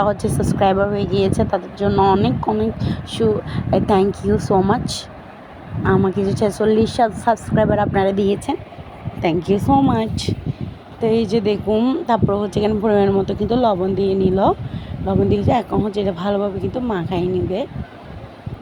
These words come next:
ভালো এই মাখানোর মধ্যে কিন্তু টেস্টটা, হাত দিয়ে মাখাইলে আবার অনেকে আছে চামচ দিয়ে মাখান, কিন্তু আমি একটা কথা বলবো গাইস, যে হাত দিয়ে না মাখান তাহলে কিন্তু টেস্টটাই ভালোভাবে আসে না।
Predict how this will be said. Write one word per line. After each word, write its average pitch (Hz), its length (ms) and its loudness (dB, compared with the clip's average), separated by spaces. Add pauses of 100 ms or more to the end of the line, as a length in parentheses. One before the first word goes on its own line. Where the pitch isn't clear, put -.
(360)
ভালো 233 380 2
এই 226 140 2
মাখানোর 233 540 2
মধ্যে 247 280 0
কিন্তু 233 200 -2 (100)
টেস্টটা, 185 420 2 (400)
হাত 240 340 2
দিয়ে 262 120 2
মাখাইলে 233 520 4
আবার 208 260 4
অনেকে 220 280 4
আছে 233 140 4
চামচ 208 360 2
দিয়ে 214 220 2
মাখান, 202 220 0
কিন্তু 202 300 0
আমি 202 220 2
একটা 220 260 0
কথা 202 140 4
বলবো 196 220 2
গাইস, 185 240 0 (120)
যে 196 80 0
হাত 220 220 2
দিয়ে 214 220 -2
না 214 140 4
মাখান 196 360 2 (400)
তাহলে 208 200 2
কিন্তু 233 240 0
টেস্টটাই 220 400 4
ভালোভাবে 196 400 2 (120)
আসে 180 180 -4
না। 247 180 4